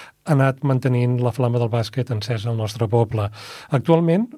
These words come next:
el Club Bàsquet Ripollet té deu equips federats i en té tres o quatre, perquè el quart sembla ser que també caurà,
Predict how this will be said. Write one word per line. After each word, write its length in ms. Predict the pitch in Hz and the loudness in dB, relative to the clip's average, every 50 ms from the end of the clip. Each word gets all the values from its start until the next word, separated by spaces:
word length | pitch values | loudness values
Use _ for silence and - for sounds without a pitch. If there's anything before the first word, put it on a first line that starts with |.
| - - | -10 -6
el 120 | 135 120 | -6 -2
Club 120 | - 143 127 139 | -2 0 0 0
Bàsquet 240 | 127 - 151 - | 0 0 0 0
Ripollet 360 | 135 120 131 127 135 156 151 151 | 0 0 0 2 2 2 0 0
té 140 | - 143 131 | 0 0 2
deu 280 | 143 143 147 151 139 | 2 2 4 4 4
equips 320 | - 151 147 139 - - - | 2 2 0 -2 -2 -4 -8
federats 580 | 127 120 120 113 120 143 202 214 - - - - - - - - - _ - | -6 -4 -2 -2 -2 -2 -2 -4 -8 -12 -16 -18 -18 -20 -20 -20 -14 _ -2
i 120 | 175 127 | 2 4
en 120 | 127 127 123 | 4 4 4
té 200 | - 143 143 147 | 4 2 2 2
tres 360 | 143 156 143 139 139 - - - | 2 0 0 0 0 -2 -4 -4
o 120 | - 127 107 | -4 -4 0
quatre, 380 | - 131 131 127 - 151 160 127 | 2 2 2 2 2 0 -2 -2
perquè 240 | 123 123 - 127 117 | -2 -2 -2 -2 -2
el 120 | 117 117 | -2 -2
quart 260 | - - 127 120 113 | 0 0 0 0 0
sembla 220 | - - 117 113 110 | -2 -2 -2 -2 -2
ser 100 | - 120 | -2 -2
que 80 | 117 | -2
també 240 | - 120 117 117 110 | 0 0 0 0 0
caurà, 420 | - 120 110 117 117 117 123 131 | -2 -2 0 0 2 2 2 0